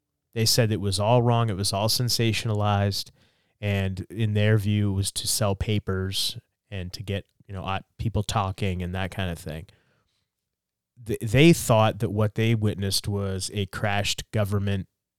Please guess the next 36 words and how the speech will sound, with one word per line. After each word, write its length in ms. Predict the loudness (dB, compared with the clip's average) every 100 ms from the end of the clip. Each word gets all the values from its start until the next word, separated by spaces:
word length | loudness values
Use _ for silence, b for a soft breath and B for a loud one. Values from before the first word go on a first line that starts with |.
| _ _ _ _ _
project, 560 | -2 0 0 -4 -12 -18 -10
like 140 | -4
a 40 | -2
secret 380 | 0 0 0
government 320 | -2 -4 -4 -4
project. 460 | -2 -4 -6 -8
They, 80 | -4
and 160 | 0 4
they 120 | 4
said 260 | 6 4 4
even 220 | 2 2
at 100 | 0
the 80 | -2
time 480 | -4 -2 0 2 0
they 160 | -4
thought 320 | -4 -6 -6
that. 220 | -12 -16 -18 _ _ _ _ _ _ _ _
As 240 | 2 4 4
they've, 240 | 2 2 -2
as 220 | -2 0
they 120 | 0 0
aged, 400 | 2 2 2 0
I 80 |
mean, 300 | 0 0 0
when 160 | -2 0
the, 200 | 0 -2
the 80 | 0
documentary, 460 | 0 0 0 -2 0
I 20 |
believe, 220 | 0 0
came 180 | 0 -2
out 100 | -2
in 60 | -6
twenty 320 | -2 0 2
nineteen, 720 | 2 -2 -2 -2 0 2 0
and 520 | -2 -2 -2 -4 -8